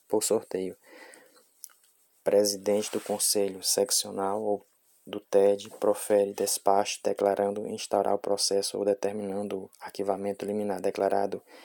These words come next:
instaurado o processo, o relator determinará a notificação dos interessados para a prestação, esclarecimento ou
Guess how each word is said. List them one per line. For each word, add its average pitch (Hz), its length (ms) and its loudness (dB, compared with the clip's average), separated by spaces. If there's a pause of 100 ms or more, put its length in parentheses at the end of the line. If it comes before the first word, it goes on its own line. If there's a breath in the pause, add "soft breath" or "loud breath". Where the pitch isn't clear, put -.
(340 loud breath)
instaurado 98 380 0
o 101 40 -2
processo, 98 640 2
o 98 60 2
relator 98 480 2
determinará 98 640 2
a - 20 0
notificação 98 640 0
dos 98 200 -4
interessados 98 680 0
para 98 220 4
a - 40 2
prestação, 101 540 0
esclarecimento 98 800 -4
ou 98 220 -2